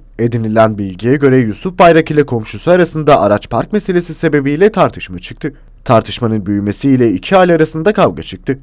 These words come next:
Yaşanan kavgada iki otomobilin camları kırıldı. Silahlı, taşlı ve sopalı kavgada üç kişi darp sonucu Yusuf Bayrak ise silahla yaralandı. İhbar üzerine olay yerine sağlık ve polis ekipleri sevk edildi.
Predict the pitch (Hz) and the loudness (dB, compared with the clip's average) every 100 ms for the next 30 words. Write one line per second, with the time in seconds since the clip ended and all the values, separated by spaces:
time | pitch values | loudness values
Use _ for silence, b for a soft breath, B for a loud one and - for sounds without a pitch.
0 | - - 104 104 110 107 113 104 110 110 | -14 -6 -4 -2 -2 0 0 0 0 -2
1 | - - 147 196 175 156 160 202 202 185 | -4 -2 -2 0 -2 -2 -2 -2 0 0
2 | 147 87 - 92 101 147 - - - 120 | -2 -6 -8 -10 -8 -8 -12 -20 -4 2
3 | 107 98 92 - 98 98 180 190 180 170 | 2 2 -8 -4 -4 -4 0 0 2 0
4 | 165 160 160 139 143 147 156 - - - | 0 2 2 2 2 2 0 -6 -8 -4
5 | 127 123 - 147 110 - - - 113 - | 0 0 0 -4 -6 -10 -18 -10 -8 -4
6 | 135 123 104 151 - - 151 - 147 196 | -2 2 2 2 -2 -4 -4 0 0 2
7 | 190 127 85 92 101 127 131 - - 113 | 2 2 0 -2 -2 -4 -12 -16 -6 -4
8 | 113 120 107 117 113 110 85 104 160 143 | 0 0 0 -2 -2 -2 0 2 4 2
9 | 135 135 135 120 196 - 196 214 196 190 | 2 -2 0 0 0 0 0 2 0 0
10 | 180 165 160 113 - 90 - 98 117 143 | -4 -2 -2 -2 -4 -10 -8 -8 -8 -8